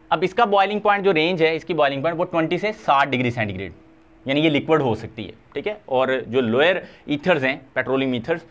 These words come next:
वो गैस भी हो सकते हैं, लेकिन normally ये लिक्विड फॉर्म में एग्जिस्ट करते हैं। कार्बन की तादाद पाँच से छः हो सकती है, बाकी हाइड्रोजन आप पूरे कर लीजिएगा, मैंने तरीका आपको बता दिया।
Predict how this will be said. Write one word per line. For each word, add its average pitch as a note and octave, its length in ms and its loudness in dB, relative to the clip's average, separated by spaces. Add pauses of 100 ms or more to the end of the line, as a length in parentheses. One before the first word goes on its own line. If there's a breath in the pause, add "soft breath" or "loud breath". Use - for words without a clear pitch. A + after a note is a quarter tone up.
(240 loud breath)
वो D3 60 2
गैस B2+ 340 0
भी D3 60 0
हो B2+ 140 4
सकते A#2+ 220 -6
हैं, A#2+ 80 -10
लेकिन C#3+ 200 0
normally D#3 280 2
ये E3+ 100 0
लिक्विड D#3+ 240 0
फॉर्म F3 220 -2
में F3 60 -2
एग्जिस्ट E3 220 -4
करते E3 220 -2
हैं। D#3+ 80 -6 (340 loud breath)
कार्बन D3 400 4
की F3+ 100 0
तादाद D#3 380 2
पाँच C3+ 240 0
से D#3+ 80 -4
छः D#3+ 200 2
हो D#3+ 100 6
सकती D3+ 220 -4
है, D3 60 -2
बाकी C#3 240 2
हाइड्रोजन C#3 340 0
आप C3 140 2
पूरे C3 180 2
कर C#3 160 0
लीजिएगा, C#3+ 240 -2
मैंने C3+ 140 -4
तरीका C3 280 -2
आपको C3 160 -2
बता A#2+ 200 0
दिया। D3 200 -4